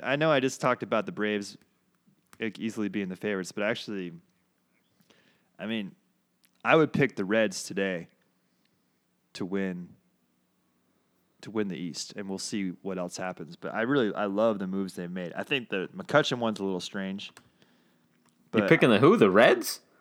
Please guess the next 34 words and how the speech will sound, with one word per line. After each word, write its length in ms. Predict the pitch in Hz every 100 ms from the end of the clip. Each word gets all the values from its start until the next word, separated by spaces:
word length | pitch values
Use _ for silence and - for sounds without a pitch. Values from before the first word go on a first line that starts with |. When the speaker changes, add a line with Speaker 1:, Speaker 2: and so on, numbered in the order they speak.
| _ -
Speaker 1:
The, 220 | 117 104
sorry, 300 | - 123 110
the 120 | 98
Phillies. 560 | - 123 95 - - - _ _ _ _ _ _ _ _ _ -
Speaker 2:
Oh, 240 | 110 92
okay. 260 | 82 - -
Yeah, 240 | 82 78 71
yeah. 120 | 69 - - - -
Speaker 1:
The, 200 | 123 117
the 80 | 123
McCutcheon 500 | 127 - 202 - 143
pickup's 380 | 143 131 127 -
a 40 |
little 140 | 123 107
strange, 400 | - 117 117 113
but 100 | 117
they 80 | 123
definitely 380 | 151 147 131
needed 220 | 117 107 101
help 180 | 104
in 80 | 101
the 100 | 90
outfield. 460 | 95 92 90 85 85 92 _ _ _
And 360 | 101 95 92 90 _ _ _ _ _ _ _ _ _
I 80 | 107
love 760 | 104 110 127 123 117 113 - - _ _ _ _ _ _ _ _ _ -
the 80 |
D-Rob 500 | 90 110 110 107 104
signing. 500 | - 107 101 101 101
I 60 | 87
love 300 | 85 101 90
the 80 | 90
Segura 480 | - 85 98 98 95
trade. 480 | - 98 95 90